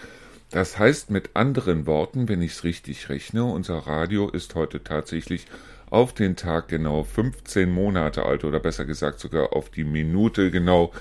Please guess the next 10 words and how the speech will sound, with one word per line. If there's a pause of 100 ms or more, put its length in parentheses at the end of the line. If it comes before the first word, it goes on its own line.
(380)
weil
wir
haben
am
einundzwanzigsten
fünften
letzten
Jahres,
also
zweitausendzweiundzwanzig,